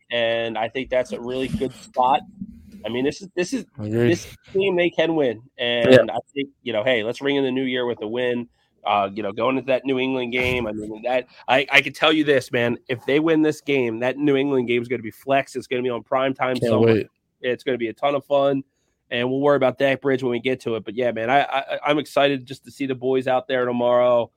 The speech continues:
Speaker 1: I think it, it's a huge, huge game. Um,
Speaker 2: It's the
Speaker 1: You know?
Speaker 2: biggest game of the Brian Flores era. That's
Speaker 1: It,
Speaker 2: hands
Speaker 1: it,
Speaker 2: down what
Speaker 1: it
Speaker 2: it is.
Speaker 1: really, it really is. And, you know, like, if we, when we had these games with Ryan Tannehill as our quarterback, just kinda back, there was a game at the Jets, winning your playoffs, and we lost.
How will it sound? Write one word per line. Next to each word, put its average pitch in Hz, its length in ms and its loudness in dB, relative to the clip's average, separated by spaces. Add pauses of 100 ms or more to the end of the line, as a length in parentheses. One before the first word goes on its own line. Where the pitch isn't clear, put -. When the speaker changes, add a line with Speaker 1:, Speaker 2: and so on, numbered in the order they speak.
(320)
Speaker 1:
I - 80 -6
think 131 280 -4
it, 120 160 -6
it's 135 200 -10
a 131 60 -6
huge, 127 640 -4
huge 117 420 -8
game. 107 380 -8
Um, 104 400 -6 (460)
Speaker 2:
It's - 140 -2
the 170 60 8
Speaker 1:
You 156 60 0
know? 190 60 12
Speaker 2:
biggest 175 200 6
game 165 200 8
of 156 60 6
the 143 80 6
Brian 139 280 8
Flores 120 400 6
era. 98 320 2
That's 110 280 -4 (100)
Speaker 1:
It, - 100 -2
Speaker 2:
hands 113 240 -2
Speaker 1:
it, 120 40 0
Speaker 2:
down 107 140 0
what 104 80 0
Speaker 1:
it 156 80 0
Speaker 2:
it - 20 -10
is. 101 60 -6
Speaker 1:
really, 156 380 0
it 143 100 -2
really 143 420 -2
is. 135 280 -4
And, 120 320 -8
you 139 120 -8
know, 127 60 -4
like, 120 200 -10
if 123 120 -16
we, 170 140 -8
when 170 140 0
we 175 100 2
had 160 280 2
these 131 140 -2
games 131 220 -4
with 117 120 -8
Ryan 127 240 0
Tannehill 120 400 -2
as 107 80 -6
our 104 140 -4
quarterback, 104 580 -4
just - 200 -12
kinda 110 200 -4
back, 107 300 -4
there 117 80 -8
was 110 80 -10
a 104 40 -20
game 113 200 -6
at 107 100 -12
the 110 80 -20
Jets, 113 380 -6
winning 117 220 -4
your 110 120 -4
playoffs, 113 380 -2
and 107 180 -10
we 107 100 -12
lost. 107 440 -2